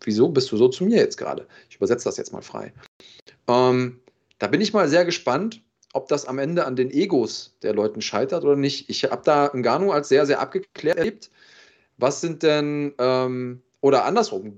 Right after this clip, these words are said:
Gane hat ja auch seinen Vertrag quasi, war der letzte Kampf in seinem Vertrag, der hat auch, der hat auch gegambelt. Der hat den, der hat das Gamble verloren <laughs> Ähm, und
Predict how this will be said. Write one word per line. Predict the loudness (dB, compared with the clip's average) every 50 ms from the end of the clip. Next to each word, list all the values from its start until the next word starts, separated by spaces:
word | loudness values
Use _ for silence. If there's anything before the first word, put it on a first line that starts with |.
| -6 -4
Gane | -2 -2 -2 -2 -2 -2
hat | -4 -2 -2
ja | -2 0
auch | 0 -2 -2
seinen | 0 0 0 0
Vertrag | 0 -6 -8 -4 -4 -4 -4 -2
quasi, | -4 -4 -4 0 0
war | 0 2
der | 0 0
letzte | -2 -2 -4
Kampf | -4 -4 -4 -4
in | -4
seinem | -4 -2 -2 -2
Vertrag, | -4 -4 -2 -2 -4 -4 -2
der | -2 -4 -4
hat | -2 -2
auch, | -2 -2 -2 -6 _ _ -20 _ _ _
der | -2 0
hat | 0
auch | 0 2
gegambelt. | 0 0 2 2 0 0 0 -2 -2 -2 -4 -6 _ _ _
Der | -2 -2
hat | -2 0 0
den, | 0 0 0 -4 -4
der | -2 0 0
hat | 2 0
das | -2 -4 0
Gamble | -2 -2 0 0 -4 -4
verloren | -4 -6 -6 -4 -2 -2 -4 -4 -6 -12 _ _ _ _ -2
<laughs> | -2 -2 -2 -2 -12 _ _ _ _ _ _
Ähm, | 0 2 2 2 0 -2 -6 -10 -12 -14 _ _ _ _ _ _ _ _ _ _
und | 2 4 4 4 2 0 -4 -8 -10 -12 -18 -20